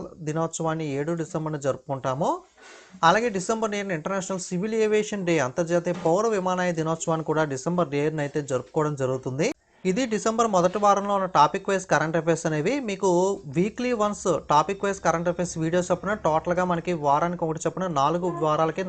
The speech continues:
నాలుగు వీడియోస్ అయితే రావడం జరుగుతుంది. మొదటి వారం వీడియో రెండో వారంలోను, రెండో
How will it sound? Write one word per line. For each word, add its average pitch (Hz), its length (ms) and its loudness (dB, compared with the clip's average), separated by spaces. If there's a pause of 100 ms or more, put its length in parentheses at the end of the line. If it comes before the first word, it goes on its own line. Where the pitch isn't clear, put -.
నాలుగు 160 300 0
వీడియోస్ 160 300 0
అయితే 156 200 -4
రావడం 139 340 2
జరుగుతుంది. 135 460 0 (600)
మొదటి 170 300 2
వారం 190 280 2
వీడియో 170 260 2
రెండో 147 280 0
వారంలోను, 160 480 2
రెండో 151 180 -2